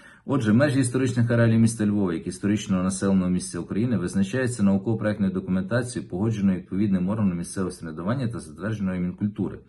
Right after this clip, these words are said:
Верховний суд у складі судової палати з розгляду, з розгляду справ щодо захисту спеціальних, соціальних прав Касаційного адміністративного суду у установі від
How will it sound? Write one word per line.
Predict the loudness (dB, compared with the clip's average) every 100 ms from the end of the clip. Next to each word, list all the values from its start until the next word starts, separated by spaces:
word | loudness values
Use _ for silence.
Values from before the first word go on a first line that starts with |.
| -20 -20 -20 -18 -6
Верховний | -4 -2 -2 -2
суд | -4 -6
у | -6
складі | -2 0 0
судової | 0 0 0 0
палати | 0 0 0 -4
з | -6
розгляду, | -4 -2 -2 -6
з | -2
розгляду | 2 2 2 0
справ | 0 2 2 2
щодо | -2 -4 -2
захисту | -2 -2 -4 -8 -10
спеціальних, | -12 -16 -12 -2 2 4 2 -4 -20 _ -16
соціальних | -4 -2 4 6 6 4
прав | 2 0 0
Касаційного | -6 -6 -4 -2 -2
адміністративного | -4 -6 -12 -6 -4 -4 -6
суду | -6 -4 -2 -4 -10 _ -20 -20 -20 -20 -8
у | -6
установі | -4 -2 0 2 2
від | 2 -2